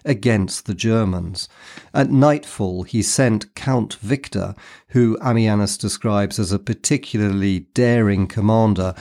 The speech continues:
across the Tigris with five boats full of soldiers, quote,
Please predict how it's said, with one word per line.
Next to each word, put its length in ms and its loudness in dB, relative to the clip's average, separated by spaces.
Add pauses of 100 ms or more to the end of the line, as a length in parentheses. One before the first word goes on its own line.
(180)
across 500 0
the 120 -4
Tigris 600 -2
with 140 -2
five 640 -2
boats 400 0
full 200 0
of 140 0
soldiers, 640 -2 (380)
quote, 420 0